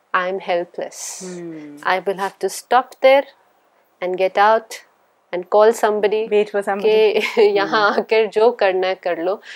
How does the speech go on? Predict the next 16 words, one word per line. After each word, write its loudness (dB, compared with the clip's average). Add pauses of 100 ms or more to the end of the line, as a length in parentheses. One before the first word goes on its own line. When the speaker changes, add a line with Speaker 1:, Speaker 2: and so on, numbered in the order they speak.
(160)
Speaker 1:
क्योंकि -10
मुझे -4
गाड़ी -2
चलानी 0
तो -2
आती 0
है, 0 (300)
लेकिन -4
मुझे 0
गाड़ी 0
के 0
बारे 4
में 4
कुछ -6
नहीं -6
पता। -10